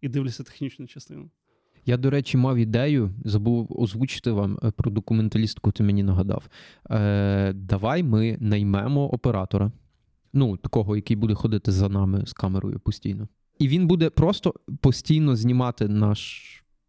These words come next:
Speaker 2: от, от день, типу, як от ми, ми живемо.
Speaker 1: Daily vlog.
Speaker 2: Типу того, та. Ну, Бордейн, той самий, Ентоні Бордейн.
Speaker 1: О,
Speaker 2: Ну, він ж,
Speaker 1: Ентоні
Speaker 2: по суті,
Speaker 1: Бордейн.
Speaker 2: ну, якби це його с-, створило. Та Вайнерчук собі по-, на тому побудував хату.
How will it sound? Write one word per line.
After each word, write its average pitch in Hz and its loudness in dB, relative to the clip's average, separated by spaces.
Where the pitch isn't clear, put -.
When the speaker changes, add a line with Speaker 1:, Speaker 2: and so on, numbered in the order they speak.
Speaker 2:
от, 120 -4
от 101 -4
день, 104 -2
типу, - -6
як 107 -4
от - -8
ми, 110 -2
ми 110 -2
живемо. 101 -4
Speaker 1:
Daily 143 0
vlog. 131 -2
Speaker 2:
Типу 113 -2
того, 95 0
та. 101 -2
Ну, 165 2
Бордейн, 120 2
той 107 2
самий, 104 -2
Ентоні 110 2
Бордейн. 101 0
Speaker 1:
О, 120 -4
Speaker 2:
Ну, 120 2
він 117 0
ж, 151 -4
Speaker 1:
Ентоні 135 -2
Speaker 2:
по 127 4
суті, 127 0
Speaker 1:
Бордейн. 131 0
Speaker 2:
ну, 113 -2
якби 104 -2
це 117 -4
його 113 2
с-, - -10
створило. 117 -2
Та 120 4
Вайнерчук 117 2
собі 135 -2
по-, 127 0
на 123 0
тому 120 0
побудував 113 2
хату. 117 -4